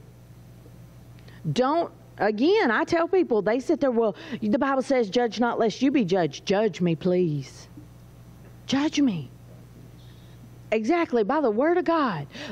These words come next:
Because if I'm not doing right, I want to do right, so I need somebody to what? To judge me. That doesn't mean a bad thing.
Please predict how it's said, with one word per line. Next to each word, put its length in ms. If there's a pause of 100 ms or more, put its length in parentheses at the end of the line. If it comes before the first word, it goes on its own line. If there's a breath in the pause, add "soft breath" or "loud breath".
Because 380
if 120
I'm 140
not 300
doing 260
right, 260
I 120
want 260 (100)
to 80
do 80
right, 360
so 100
I 100
need 220
somebody 340
to 80
what? 300 (1300)
To 180
judge 420
me. 200 (280 loud breath)
That 220
doesn't 320
mean 180
a 60
bad 420
thing. 500